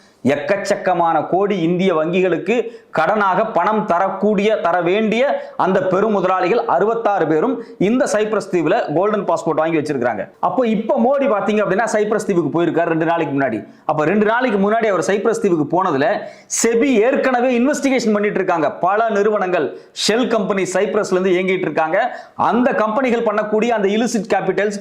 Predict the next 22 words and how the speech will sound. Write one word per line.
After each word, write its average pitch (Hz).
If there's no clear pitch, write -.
அது 175
மட்டும் 214
இல்லாம 208
பங்குச்சந்தையில 202
பண்ணக்கூடிய 190
நேரடி 202
முதலீடுகள் 180
குறித்து 160
பல 220
விசாரணைகள் 226
பெண்டிங்ல 190
இருக்கு. 151
அந்த 202
விசாரணைகள் 208
எல்லாம் 175
தொடரப்படுமா, 143
இல்ல 190
அந்த 170
விசாரணைகள் 208
எல்லாத்தையும் 190
ஊத்தி 240
மூடுறதுக்காக 170